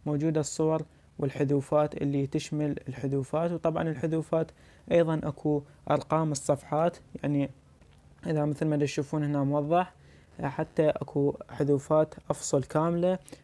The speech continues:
هنا أكو الصفحات، إذا تريد تعرف إذا مو فصل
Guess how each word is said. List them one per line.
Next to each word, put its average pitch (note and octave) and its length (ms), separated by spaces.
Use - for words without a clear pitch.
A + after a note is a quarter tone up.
هنا D#3 260
أكو D3 160
الصفحات، D#3 760
إذا D3 160
تريد D3 380
تعرف D3 500
إذا C#3 160
مو C#3+ 280
فصل D3+ 440